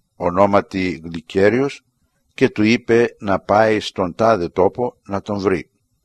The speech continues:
Σηκώθηκε, παίρνοντας δε και άλλους πιστούς, πήγε στον τόπο που του υποδείχθηκε. Εκεί είδαν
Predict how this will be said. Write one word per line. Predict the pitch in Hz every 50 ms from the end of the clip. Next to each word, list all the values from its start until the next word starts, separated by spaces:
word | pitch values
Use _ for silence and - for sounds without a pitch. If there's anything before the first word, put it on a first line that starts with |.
| _ _ _ _ _ _ _ _ _ _
Σηκώθηκε, | _ - - - 90 - - 107 110 107 - 123 113 - 139 139 143 - _ _ _ _ _
παίρνοντας | - 107 104 95 104 104 98 92 98 101 95 90
δε | 85 85 101 104 101 92
και | 98 - 98 87
άλλους | 87 98 107 98 92 87 - - -
πιστούς, | - 82 80 - - - 131 143 143 - - _ _ _ _ _ _ _ _ _
πήγε | - 147 127 107 107
στον | - - 101 92 85
τόπο | 82 101 104 101 - 104 92
που | - - 95 -
του | - 104
υποδείχθηκε. | 101 90 - - 95 90 90 92 - - 80 73 - - - - - _ _ _ _ _ _ _ _ _ _ _ _ _ _ _ _
Εκεί | - 95 85 - - - 101 110 127 135 - _ _ _ _ _
είδαν | - 104 107 107 92 104 107 107 107 -